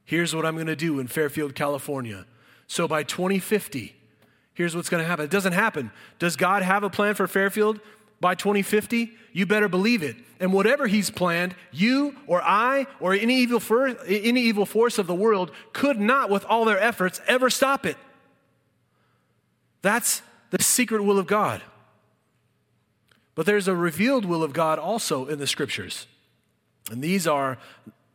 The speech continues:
not only the commands, uh, explicit commands, but also the moral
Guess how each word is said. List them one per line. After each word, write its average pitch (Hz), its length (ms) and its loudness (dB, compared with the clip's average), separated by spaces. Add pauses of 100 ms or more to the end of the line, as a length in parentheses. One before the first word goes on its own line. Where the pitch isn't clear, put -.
(220)
not 160 240 0
only 196 240 2
the 170 100 -4
commands, 156 760 -2 (460)
uh, 135 180 -6
explicit 208 560 -2
commands, 139 560 -6 (220)
but 165 140 0
also 196 320 2
the 156 160 -4
moral 175 600 0